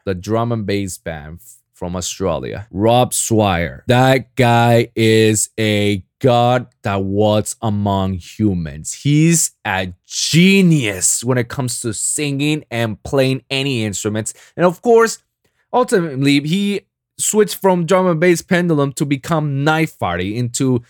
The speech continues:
all genres. It started off with dubstep and drum and bass, and then worked his way up to the big room, and then the, the Completstro, and then now is in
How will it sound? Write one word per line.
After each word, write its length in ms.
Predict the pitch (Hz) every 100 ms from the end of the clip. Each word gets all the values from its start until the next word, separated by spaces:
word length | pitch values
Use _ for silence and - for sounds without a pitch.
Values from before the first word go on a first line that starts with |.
| _ _
all 380 | 175 180 180 - _ _ 117
genres. 540 | 156 165 160 85 87
It 80 | 139
started 320 | - 214 208
off 180 | 190 185
with 240 | 170 127
dubstep 760 | 117 160 151 - 170 151 151 131
and 100 | 110
drum 200 | 147 147
and 120 | 135
bass, 400 | 143 143 147 147
and 120 | 123
then 240 | 120 135 120 _ _ _
worked 240 | 147 156
his 160 | 156 127
way 180 | 147 147
up 160 | 139
to 80 | -
the 80 | 131
big 340 | 113 151 143
room, 480 | 131 151 156 151 147
and 140 | 131 123
then 320 | 135 131 120 _
the, 160 | 127 117
the 160 | 98
Completstro, 960 | 92 110 92 185 165 - 175 170 160 160
and 100 | 143
then 320 | 139 139 120 _ _
now 300 | 131 143 156
is 140 | 147
in 240 | 139 131